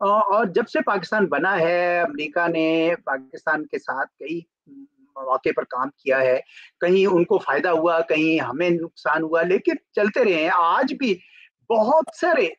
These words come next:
शोबे हैं, बहुत सारे शोबे, एक शोबा नहीं, बहुत सारे शोबे हैं जिसमें अमेरिका और पाकिस्तान मिलकर काम कर रहे हैं। अ, हमें उनका, उस relationship का फायदा है। तो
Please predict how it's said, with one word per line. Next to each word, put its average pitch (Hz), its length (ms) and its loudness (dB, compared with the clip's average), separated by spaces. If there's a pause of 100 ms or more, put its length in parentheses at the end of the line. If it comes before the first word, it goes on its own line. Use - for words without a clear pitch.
(120)
शोबे 170 320 -2
हैं, 120 80 -18 (140)
बहुत 277 300 2
सारे 262 200 0
शोबे, 180 420 2
एक 302 120 -2
शोबा 262 280 0
नहीं, 208 180 -8 (100)
बहुत 262 240 -2
सारे 269 200 0
शोबे 196 300 0
हैं 190 140 -4 (380)
जिसमें 214 220 -4
अमेरिका 202 280 -2
और 190 80 0
पाकिस्तान 170 420 -2
मिलकर 196 300 -2
काम 147 260 -6
कर 139 180 -4
रहे 143 200 -4
हैं। 147 260 -4 (340)
अ, - 20 0
हमें 156 280 0
उनका, 160 220 -4
उस 107 220 -16
relationship 151 560 -4
का 143 140 -8
फायदा - 380 -6
है। 147 200 -2 (420)
तो 311 140 0